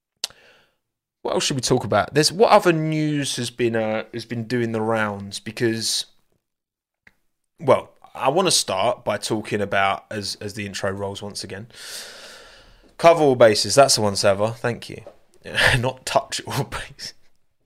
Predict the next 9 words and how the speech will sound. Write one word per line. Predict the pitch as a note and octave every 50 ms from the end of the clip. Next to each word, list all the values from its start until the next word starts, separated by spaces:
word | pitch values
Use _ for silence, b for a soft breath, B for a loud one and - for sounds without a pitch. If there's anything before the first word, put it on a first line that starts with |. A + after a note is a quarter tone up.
| _ _ _ _ _ _ - _ _ _ - C#3+ F3+ G3+ B B B B B B2+ B - -
Um, | C#3+ C#3+ D3 D3+ D#3 D3 D3 D3+ D3 D3+ D3+ D3+ - - _ _ _ _ - - - - - - _ _ - -
I |
wanna | C#3 D#3 F3+ F3+
talk | F3+ - E3 D#3+
about, | D#3 B2 B2+ B2 A#2+ A#2+ A2 - - _ _ _
um, | A2 A2 G#2+ G#2+ G#2 G#2 G2+ G2 G2 F#2 - _ _ _
the | A2+ G#2+
sprint, | - - - B2 B2+ D#3 - - _ _ _ _ _ _ _ _ _ _ _ _ _ _ _ _ _ _ _ _
which | A#2 A#2 A2+ - - _ - - - - - - -